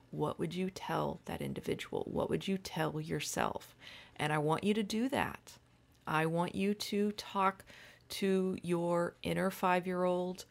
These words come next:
and point out all the positive things that you see, all the things that are making them smile, what a great job they're doing. And when you do that for yourself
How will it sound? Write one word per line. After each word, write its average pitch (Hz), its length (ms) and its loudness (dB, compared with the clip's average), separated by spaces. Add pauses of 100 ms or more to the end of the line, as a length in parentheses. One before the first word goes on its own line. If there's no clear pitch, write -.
(600)
and 160 480 -2 (840)
point 170 240 2
out 165 240 2
all 170 680 0
the 175 180 0 (240)
positive 170 520 -2
things 180 340 0
that 185 160 2
you 190 120 2
see, 180 720 0 (640)
all 160 440 0
the 175 100 6
things 175 340 0
that 175 140 2
are 170 60 2
making 170 360 0
them 180 160 2
smile, 170 840 0 (300)
what 135 140 0
a - 20 2
great 147 320 0
job 170 460 4
they're 180 200 2
doing. 170 600 0 (680)
And 160 480 -2 (280)
when 156 140 0
you 151 120 0
do 175 260 0
that 226 220 -2
for - 120 0
yourself 214 1040 2